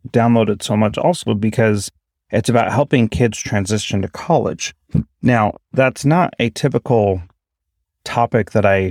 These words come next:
talk about, but when I talked to, uh, Jen, it was just, I felt like it was worthwhile for people to hear. And of course, again, we're coming back to this theme of support.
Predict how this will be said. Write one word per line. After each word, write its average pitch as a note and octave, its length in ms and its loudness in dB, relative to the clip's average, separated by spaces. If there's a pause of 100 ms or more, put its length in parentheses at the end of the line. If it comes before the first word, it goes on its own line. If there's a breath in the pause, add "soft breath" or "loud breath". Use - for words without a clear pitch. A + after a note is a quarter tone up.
talk A#2 240 -2
about, C3 280 2
but G2+ 120 0
when A2+ 160 2
I G#2+ 100 0
talked - 420 -4 (420)
to, A2 540 0 (580)
uh, G1+ 280 -16
Jen, A#2+ 520 2
it G#2+ 100 2
was G#2+ 240 0
just, - 360 -2 (580)
I A2 100 -4
felt D3 320 0
like A#2+ 200 2
it G2+ 80 4
was G2+ 160 0
worthwhile A2 420 2
for - 100 -12
people - 300 -2
to F#2 60 -2
hear. G#2+ 360 0
And A#2 260 2 (100)
of A#2 160 0
course, D#3 440 0
again, G#2+ 380 0
we're F#2 80 -4
coming C#3+ 320 2
back A2 200 0
to - 100 -2
this G2 180 -2
theme G2+ 280 2
of F#2+ 200 -2
support. - 540 -4